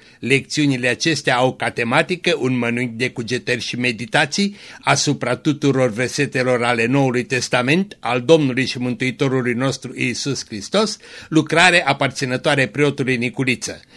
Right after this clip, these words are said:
Meditațiile acestea fiind apoi prelucrate în cadrul studioului emisiunii creștine de radio la care ascultați sub forma a programe de treizeci de minute, au fost făcute accesibile pentru difuzarea lor pe calea undelor de radio.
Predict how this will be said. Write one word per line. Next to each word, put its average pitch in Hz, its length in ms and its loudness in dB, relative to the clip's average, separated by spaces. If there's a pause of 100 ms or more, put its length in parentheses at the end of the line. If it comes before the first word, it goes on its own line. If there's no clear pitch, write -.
Meditațiile 135 680 2
acestea 127 440 0
fiind 131 280 0
apoi 123 300 0
prelucrate 120 640 0 (220)
în 135 200 0
cadrul 127 380 0
studioului 127 680 0
emisiunii 131 500 0
creștine 131 540 -2
de 123 120 0
radio 131 480 2 (280)
la 135 160 4
care 131 240 2
ascultați 131 680 0 (160)
sub 143 220 0
forma 143 480 2
a 113 200 0
programe 139 560 4
de 120 140 0
treizeci 127 460 2
de 117 120 -2
minute, 190 500 2 (180)
au 135 120 2
fost 139 240 -2
făcute 135 500 -2
accesibile 165 840 2 (220)
pentru 143 280 2
difuzarea 127 640 2
lor 147 160 4
pe 127 180 -2
calea 135 400 2
undelor 131 460 4
de 104 140 -2
radio. 98 480 0